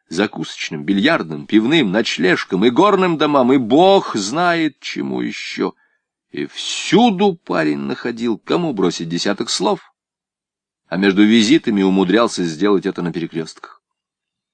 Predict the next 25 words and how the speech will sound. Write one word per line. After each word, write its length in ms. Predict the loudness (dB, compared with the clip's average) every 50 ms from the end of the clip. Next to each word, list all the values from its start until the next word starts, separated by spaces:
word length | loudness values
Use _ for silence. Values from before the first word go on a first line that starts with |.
| _ _ _ _ _ _ _ _ _ _ _ _ _ _ _ _ _ -6
Я 180 | -2 0 2 4
бы 120 | 4 4
с 120 | 4 4
удовольствием 880 | 2 4 4 4 6 6 6 6 4 4 2 0 -2 2 2 2 2 0 -10 -18 -20 -20 -20 -16 _
проследил 760 | 2 2 2 2 4 4 4 4 4 4 4 4 6 4 4
кое 280 | 2 0 0 2 4 4
за 160 | 4 2 2
кем 220 | 4 2 2 4 4
из 120 | 2 2
его 240 | 2 4 4 4 4
абонентов, 680 | 4 4 2 2 2 2 2 0 0 -2 -4 -4 -4 -6 -20 -20 -20 -16 -8
но 160 | -4 -2 -2 0
не 100 | -2 -2
хотел 500 | -2 -2 -4 -2 2 4 4 4 2 -2 -8 -16 _ -2
оставлять 580 | -2 -2 -2 -2 -2 -2 0 0 0 0 -2
Джека 500 | -2 -4 -2 0 0 -2 0 -2 -4 -4
одного 540 | -4 -4 -4 -4 -2 0 2 4 4 4 2
с 140 | 0 -2 -6
парнем 520 | -4 -2 0 0 0 0 -2 -4 -4 -6
и 140 | -6 -8 -8
телохранителем. 840 | -6 -4 -4 -4 -4 -4 -4 -4 -2 -2 -2 -4 -4 -4 -4 -4 -4 -8 -16 -20 _ _
Тут 280 | -6 -6 -6 -6 -8 -8
пахло 460 | -6 -4 -4 -4 -4 -6 -6 -6 -6
чем-то 540 | -6 -6 -6 -6 -6 -6 -8 _ -10 -8 -8
важным. 720 | -8 -8 -8 -6 -4 -2 -2 -4 -4 -8 -8 -10 -10 -10